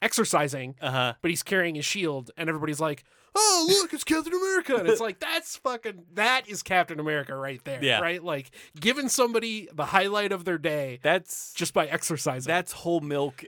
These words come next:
Speaker 2: and buttered toast, just, like,
Speaker 1: Yeah.
Speaker 2: American, that's American baseball right there. That's
Speaker 1: Yeah.
Speaker 2: like, they get, doesn't get any better. <laughs>
Speaker 1: And, like, you know, I know in my everyday life that, you know, companies are bad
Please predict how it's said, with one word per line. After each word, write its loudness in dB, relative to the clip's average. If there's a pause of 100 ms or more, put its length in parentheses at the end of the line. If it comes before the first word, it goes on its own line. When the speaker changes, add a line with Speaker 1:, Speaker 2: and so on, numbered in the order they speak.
Speaker 2:
and -6
buttered -6
toast, -6
just, -8
like, -2
Speaker 1:
Yeah. 2 (140)
Speaker 2:
American, -2 (560)
that's -10
American -8
baseball -10
right -14
there. -8
That's -6
Speaker 1:
Yeah. 0
Speaker 2:
like, -6
they -6
get, -10
doesn't -6
get -8
any -6
better. -2
<laughs> -20
Speaker 1:
And, -4
like, 2 (340)
you 0
know, -2
I 2
know 6
in -4
my 0
everyday 2
life -2
that, -8
you -10
know, -8
companies -4
are -2
bad -2